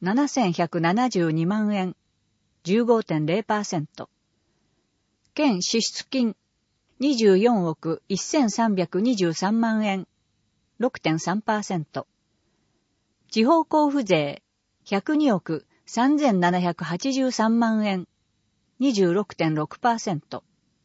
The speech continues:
歳出、三百六十四億四千六百二十九万円。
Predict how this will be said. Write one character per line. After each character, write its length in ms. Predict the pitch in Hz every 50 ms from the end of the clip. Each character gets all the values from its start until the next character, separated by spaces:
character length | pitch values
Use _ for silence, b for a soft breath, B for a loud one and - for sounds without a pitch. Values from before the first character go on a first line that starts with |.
| _ _ _ _ _ _ _ _ _ _ _ _ _ _ _ _ _ _ _ _ _ _ _ _ _ _ _ _ _ _ -
歳 280 | - - 247 285 320 277
出、 400 | - - - - 254 240 - _ _ _ _ _ _ _ _ _
三 280 | - - 247 262 294 294
百 260 | 294 277 - 277 254
六 260 | 247 233 - - 294
十 220 | 277 294 285 285
四 280 | 269 277 277 254 214 185
億 380 | 170 160 - - 160 151 - _ _ -
四 180 | 208 226 277 302
千 280 | 285 - 311 247 202 180
六 100 | 185 180
百 320 | 180 - 190 180 - 202
二 160 | 214 262 294 247
十 220 | 208 196 175 160
九 240 | - - 220 262 262
万 280 | 254 254 247 240 233 226
円。 200 | 214 208 190 -